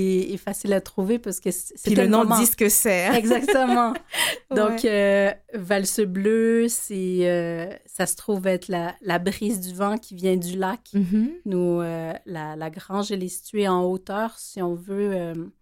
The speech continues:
Speaker 1: on a la vue sur le lac Memphremagog un peu en contrebas. Et puis, euh, donc, on est dans les hauteurs parce qu'on est entre, euh,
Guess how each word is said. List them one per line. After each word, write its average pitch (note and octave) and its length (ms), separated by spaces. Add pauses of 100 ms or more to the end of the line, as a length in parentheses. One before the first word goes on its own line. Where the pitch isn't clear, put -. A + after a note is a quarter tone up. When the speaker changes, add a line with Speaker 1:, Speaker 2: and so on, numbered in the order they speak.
(460)
Speaker 1:
on F3+ 80
a F3 80
la F3 140
vue F#3 180
sur F#3+ 220
le F3+ 100
lac F3+ 220
Memphremagog F3+ 920
un F3 100
peu F#3+ 200
en F3+ 140
contrebas. F#3 640 (960)
Et F3+ 160
puis, F#3+ 420
euh, F3 240 (680)
donc, F#3+ 200
on F#3 120
est F#3+ 120
dans F3+ 160
les F#3 200
hauteurs F3+ 340
parce - 140
qu'on F#3+ 340
est F#3 100
entre, - 300
euh, F3 400